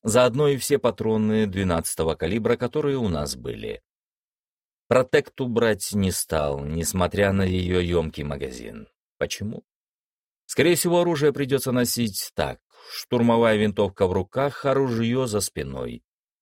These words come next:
А круглый, выпирающий в обе стороны магазин протекты для такого ношения совсем не подходит.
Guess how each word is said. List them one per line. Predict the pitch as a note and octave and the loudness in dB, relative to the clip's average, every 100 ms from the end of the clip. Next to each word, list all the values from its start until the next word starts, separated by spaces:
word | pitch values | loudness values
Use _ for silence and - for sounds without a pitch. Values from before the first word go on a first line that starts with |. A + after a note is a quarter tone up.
| _ _ | _ _
А | F2 F2 | 0 0
круглый, | - D3 D#3 D#3+ | 0 -2 -2 -2
выпирающий | D3 C#3+ B2+ B2+ A#2+ A2 A2 | 0 0 2 4 2 0 -2
в | G2+ | 2
обе | G#2+ G2 | 2 0
стороны | F#2+ G2+ F#2+ F#2+ | 0 2 2 2
магазин | F#2 F2+ F2 F#2 F2+ | 2 2 0 0 0
протекты | F2+ E2+ D3 C#3 _ D3 C#3+ | 0 0 -2 -4 _ -2 -2
для | B2 C3+ | 0 0
такого | C3 C3 D#3+ D3+ | 0 0 0 0
ношения | B2 - C#3 A#2+ | 0 -2 0 0
совсем | A2 G#2 F2+ F#2+ F2 | 2 2 0 -2 -4
не | D#2 | -4
подходит. | - - - - A#1 A1+ - | -8 -10 -10 -12 -12 -12 -18